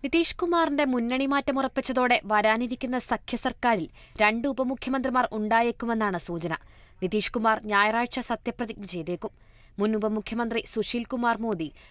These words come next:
പ്രതിപക്ഷ നേതാവ് വിജയ് കുമാർ സിൻഹ, കേന്ദ്രമന്ത്രി നിത്യാനന്ദ റായ് എന്നിവരിലൊരാൾ രണ്ടാം ഉപമുഖ്യമന്ത്രിയാവും. ഇരുന്നൂറ്റി നാൽപത്തിമൂന്ന് അംഗ നിയമസഭയിൽ നൂറ്റി ഇരുപത്തിരണ്ട് അംഗങ്ങളുടെ പിന്തുണയുണ്ടെങ്കിൽ മന്ത്രിസഭയുണ്ടാക്കാം. ബി ജെ പിക്ക് എഴുപത്തിയെട്ട്, ജെ ഡി യു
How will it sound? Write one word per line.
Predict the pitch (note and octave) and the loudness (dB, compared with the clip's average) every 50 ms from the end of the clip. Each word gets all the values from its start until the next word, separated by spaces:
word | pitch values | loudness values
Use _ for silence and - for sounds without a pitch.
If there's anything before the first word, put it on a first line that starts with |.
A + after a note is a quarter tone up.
| - - | -8 -4
പ്രതിപക്ഷ | B3+ A#3+ B3 B3 C4+ - - - D#4 D4+ | -2 0 2 0 0 -2 0 -2 0 0
നേതാവ് | C#4+ C#4 C4 C4+ C4 B3+ - - - A3 | 0 2 2 2 2 2 0 0 -2 -4
വിജയ് | A3+ - B3 B3+ B3+ - | -2 0 0 -2 -2 -2
കുമാർ | C#4 B3+ C4+ B3+ A#3+ - | -2 -2 -2 -2 -2 -4
സിൻഹ, | - B3 A3 G3 F3 D3+ - - - - - - - - | -6 -6 -6 -4 -6 -8 -8 -10 -16 -20 -20 -8 -2 2
കേന്ദ്രമന്ത്രി | A#3+ A#3+ B3+ A#3+ C#4+ C#4+ D4 D4 C4+ C4+ C#4 - - A3 | 2 2 2 0 -2 -2 -2 -2 -2 -2 -4 -6 -6 -6
നിത്യാനന്ദ | A3 G3+ - - C4 C4 C#4 C4+ C4+ C4 | -8 -6 -4 -2 -2 0 0 0 0 2
റായ് | B3+ B3 A#3+ - A3+ | 2 0 0 0 -2
എന്നിവരിലൊരാൾ | A3 A3 A3+ A#3 A#3 A#3 A3+ A3 G#3 F#3+ E3+ D#3 - - - - | -2 -2 -2 -2 -2 0 2 2 2 2 2 0 -4 -8 -4 -2
രണ്ടാം | A3 A3 A3+ A3 A#3 A#3+ A#3 - - | -2 0 2 2 2 2 2 0 -6
ഉപമുഖ്യമന്ത്രിയാവും. | A3+ G#3+ A3 A#3 A#3 - - A3+ A3 F3+ D#3+ D#3+ D#3 D3+ D3+ E3+ G3+ - - - _ - - - - - - - - - C#4+ | -4 -4 -4 -4 -4 -6 -6 -6 -4 -4 -4 -6 -6 -6 -6 -6 -8 -10 -10 -20 _ -20 -20 -20 -20 -20 -20 -12 -4 0 0
ഇരുന്നൂറ്റി | C#4+ C#4 D#4 E4 F4 E4 E4+ | 2 2 2 0 0 0 0
നാൽപത്തിമൂന്ന് | D#4 D4 - D#4 D4+ D#4+ D4 D#4 D4+ D4 D4+ | 0 0 0 -2 -4 -4 -2 -2 -2 -2 -2
അംഗ | C#4+ D4 C#4 C4+ | -2 -2 -2 -2
നിയമസഭയിൽ | B3+ A#3+ B3 B3 - A#3+ - B3 B3 B3 - G#3 A3 | -4 -4 -6 -6 -6 -6 -4 -4 -4 -4 -4 -6 -6
നൂറ്റി | A3+ A3+ - C4+ C4 A#3+ | -6 -4 -4 -4 -4 -4
ഇരുപത്തിരണ്ട് | B3 G#3 A#3+ A3 - B3 A#3+ A#3 A3+ A#3+ | -2 -4 -4 -4 -2 -2 -2 0 0 -2
അംഗങ്ങളുടെ | A#3+ A3+ A#3+ A3+ A#3 A#3 G#3+ A#3 A3 - - | -2 -2 -4 -4 -4 0 0 0 0 0 0
പിന്തുണയുണ്ടെങ്കിൽ | G#3+ G3+ G3+ A3+ A3+ A#3 A#3+ A#3 A3 G#3+ G#3+ F#3 E3+ C#3+ - - - - - - - G3 | 0 0 0 -4 -4 -4 -2 -2 0 0 0 0 -2 -6 -8 -12 -20 -20 -14 -4 0 2
മന്ത്രിസഭയുണ്ടാക്കാം. | G3 G#3 G#3+ A#3 B3 - B3 A#3 - F3+ D#3+ D#3 D3+ D#3 D#3+ - - F#3+ - - _ - - - - - - - | 2 2 2 -2 -2 -2 -4 -6 -6 -6 -8 -6 -6 -6 -6 -6 -8 -10 -10 -12 _ -20 -20 -20 -20 -20 -10 -2
ബി | F#3 F#3+ G#3 F#3 A3 | -2 0 0 2 0
ജെ | A3 G3+ A3 | 0 0 -2
പിക്ക് | B3+ - B3 A3 - A3 G#3+ | -4 -4 -4 -4 -2 -2 -2
എഴുപത്തിയെട്ട്, | G3+ G3+ A3+ A#3 - C4 B3+ G#3 - F#3 - - - - - - - F#3 G#3 | -2 -2 -4 -4 -4 -6 -6 -4 -4 -4 -6 -6 -8 -20 -20 -12 -4 0 2
ജെ | A3+ A#3 G#3+ | 2 2 2
ഡി | C4 C#4 C#4+ | 0 0 -2
യു | C#4+ | -2